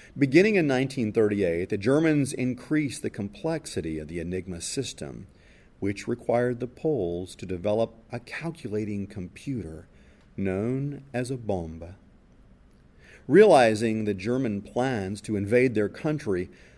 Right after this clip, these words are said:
the Poles turned the Enigma secret over to French and British military intelligence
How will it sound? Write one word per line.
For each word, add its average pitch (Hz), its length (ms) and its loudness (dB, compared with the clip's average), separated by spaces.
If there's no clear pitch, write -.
the 135 100 2
Poles 101 840 -2
turned 151 440 -6
the 98 140 -6
Enigma 107 540 -6
secret 82 680 -10
over 107 360 -6
to 95 120 -10
French 95 400 -8
and 104 140 -6
British 92 340 -6
military 92 540 -8
intelligence 82 800 -14